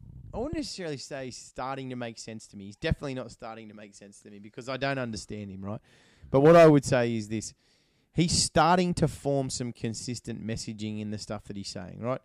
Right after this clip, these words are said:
So that is, is that most of the really good tennis players at the moment are probably stuck-up arseholes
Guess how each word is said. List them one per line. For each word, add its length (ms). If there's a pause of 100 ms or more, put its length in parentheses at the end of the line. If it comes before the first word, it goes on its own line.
(320)
So 220
that 160
is, 240
is 200
that 200 (540)
most 380
of 160
the 140
really 380
good 240
tennis 280
players 360
at 80
the 60
moment 340
are 40
probably 300
stuck-up 500
arseholes 600